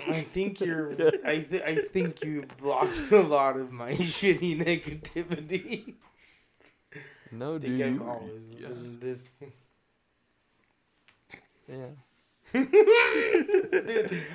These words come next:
Speaker 1: I love
Speaker 2: Oh,
Speaker 1: this
Speaker 2: dude, I re-
Speaker 1: conversation. It's so awkward.
Speaker 2: Yeah, maybe,
Speaker 1: It's so
Speaker 2: maybe,
Speaker 1: awesome.
Speaker 2: maybe that's, that's the, that's, that's the difference between us. Like, I remember,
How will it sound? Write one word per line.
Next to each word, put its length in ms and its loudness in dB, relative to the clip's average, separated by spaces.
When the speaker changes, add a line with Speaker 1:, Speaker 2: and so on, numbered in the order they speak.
Speaker 1:
I 220 8
love 260 2
Speaker 2:
Oh, 60 0
Speaker 1:
this 80 2
Speaker 2:
dude, 160 2
I 100 2
re- 160 0
Speaker 1:
conversation. 540 -12
It's 180 -4
so 300 0
awkward. 220 -2
Speaker 2:
Yeah, 160 -6
maybe, 380 -2
Speaker 1:
It's 80 -6
so 60 -2
Speaker 2:
maybe, 200 -2
Speaker 1:
awesome. 280 -12
Speaker 2:
maybe 200 -2
that's, 320 -2
that's 360 -4
the, 140 -8
that's, 260 -4
that's 320 -10
the 60 -10
difference 360 -12
between 280 -14
us. 180 -14
Like, 180 -10
I 160 -6
remember, 760 -6